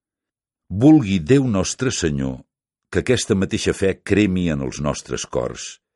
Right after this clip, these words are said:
i que brolli dels nostres llavis un cant d'acció de gràcies, perquè la Trinitat Santíssima,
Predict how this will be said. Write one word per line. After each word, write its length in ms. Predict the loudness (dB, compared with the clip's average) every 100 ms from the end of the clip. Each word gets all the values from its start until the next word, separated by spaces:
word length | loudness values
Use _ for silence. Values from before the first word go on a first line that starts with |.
| _ _ _ _ -10
i 80 | -4 0
que 100 | 4
brolli 320 | 4 4 2
dels 200 | 0 0
nostres 400 | -2 -2 -6 -2
llavis 340 | -2 -2 -4 -4
un 140 | -4 -4
cant 200 | -4 -2
d'acció 440 | -4 -4 -2 -2
de 80 | -4
gràcies, 680 | -6 -6 -8 -8 -10 -12 -20 _ _ _ _ _ _ _ _ -2
perquè 280 | 0 0 0
la 160 | 0
Trinitat 520 | 0 0 0 0 -2
Santíssima, 760 | -2 -2 -2 -2 -4 -4 -6 -8